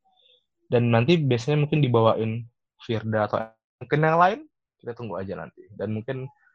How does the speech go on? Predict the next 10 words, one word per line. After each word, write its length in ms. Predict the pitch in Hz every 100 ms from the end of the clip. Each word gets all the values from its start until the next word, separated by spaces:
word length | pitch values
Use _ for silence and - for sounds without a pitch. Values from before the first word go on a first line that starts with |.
| _ _ _ _ 127
eh, 120 | 120
yang 160 | 117
diundang 320 | 113 110 117 120
juga 160 | 110
bakal 180 | 98 101 101
banyak. 240 | 101 95 _ -
Nggak 120 | 104 -
cuman, 340 | 104 98 104 110 110 98 - _ _ -
bisa 280 | 101 87
aja 140 | 95